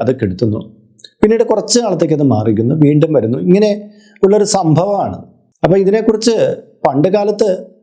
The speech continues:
കുറേയധികം കഥകൾ എൻ്റെ കുട്ടിക്കാലത്തൊക്കെ ഞാൻ കേട്ടിട്ടുണ്ട്. പിന്നെ ആൾക്കാര് കുറേയൊക്കെ ഇല്ലാത്ത കാര്യങ്ങളെ പറഞ്ഞുണ്ടാക്കും. ചില തൽപര കക്ഷികളുടെ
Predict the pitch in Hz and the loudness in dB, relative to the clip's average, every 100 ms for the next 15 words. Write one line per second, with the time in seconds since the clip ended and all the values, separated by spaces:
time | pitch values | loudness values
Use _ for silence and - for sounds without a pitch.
0 | - 196 202 226 202 202 208 151 147 175 | -2 2 2 2 2 0 0 0 0 0
1 | 180 - 139 127 160 165 180 170 180 175 | 0 -2 -4 -2 0 0 0 -2 -2 0
2 | 156 131 113 127 120 - - _ _ - | 2 0 0 -4 -4 -4 -10 _ _ 0
3 | 147 170 202 208 208 - - - - 156 | 2 2 0 -2 -6 -8 -20 -20 -4 -2
4 | 156 165 214 214 151 170 107 - 165 180 | 0 0 0 0 -2 -2 -4 -2 0 0
5 | 190 208 208 - - - _ - 160 185 | 0 -2 -2 -6 -10 -18 _ -6 0 0
6 | 220 220 208 170 165 165 151 117 117 101 | 0 0 0 0 0 0 0 -2 -2 -2
7 | 98 - - _ _ _ _ _ - - | -4 -10 -20 _ _ _ _ _ -4 0
8 | 139 147 - - - - _ _ - 151 | 0 0 -4 -10 -18 -20 _ _ -4 -2
9 | 147 180 175 165 - 170 180 156 131 | -2 -2 -2 -2 0 0 2 2 0